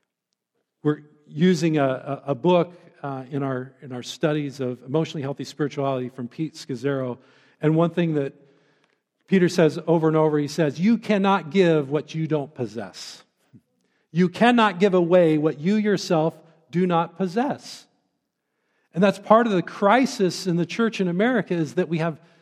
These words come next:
so many things that we're giving out, but how much of it is coming out of the root in Jesus Christ and the depths of our relationship with Christ, and how much of it is out of our own self-sufficiency? Because I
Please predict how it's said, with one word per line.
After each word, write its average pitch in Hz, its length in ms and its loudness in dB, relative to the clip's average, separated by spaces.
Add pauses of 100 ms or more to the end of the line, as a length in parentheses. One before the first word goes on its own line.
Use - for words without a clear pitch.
(140)
so - 300 0
many 226 220 2
things 220 320 0
that 175 140 -2
we're 160 140 0
giving 180 440 2
out, 180 540 -2 (420)
but 175 140 -2
how 208 260 0
much 214 240 0
of 180 100 -2
it 170 120 0
is 156 100 -4
coming 185 380 -6
out 151 160 -2
of 131 200 -6
the 143 100 -2
root 160 600 -2
in 135 160 -6
Jesus 139 400 -6
Christ 147 540 -6
and 127 100 -6
the 127 80 -4
depths 156 480 -2
of 135 140 -10
our 131 100 -4
relationship 143 600 -4
with 123 140 -14
Christ, 127 300 -8 (340)
and 143 100 -6
how 220 180 -2
much 226 280 -2
of 147 100 -2
it 151 180 -2
is 139 140 -8
out 143 160 -2
of 139 80 -4
our 139 160 -6
own 156 480 -4
self-sufficiency? 151 1080 -6 (640)
Because 143 300 0
I 156 280 0